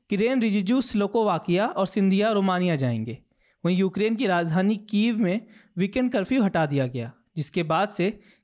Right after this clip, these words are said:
कीव स्थित भारतीय दूतावास ने छात्रों को देश के पश्चिमी हिस्सों में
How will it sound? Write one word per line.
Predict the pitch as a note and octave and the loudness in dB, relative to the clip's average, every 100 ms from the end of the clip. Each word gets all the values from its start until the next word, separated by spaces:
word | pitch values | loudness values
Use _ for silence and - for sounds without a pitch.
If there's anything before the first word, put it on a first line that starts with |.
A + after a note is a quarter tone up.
| _ | _
कीव | A3+ C4 C#4 | -2 0 0
स्थित | - G#3+ | -2 -2
भारतीय | F3+ F3 A3 | 0 0 0
दूतावास | G3+ F#3+ F3+ E3+ G#3 - | -2 0 0 0 0 0
ने | F#3+ B3 | -2 -2
छात्रों | - F3 F3 F#3+ | -2 -2 0 -4
को | F#3+ F#3+ | -2 -2
देश | E3+ A3 A#3+ | 0 -2 -2
के | C#4+ | -8
पश्चिमी | - G3+ - B3+ | -6 -6 0 2
हिस्सों | B3 G#3+ C#4 | 2 0 0
में | G3+ F3+ | 0 0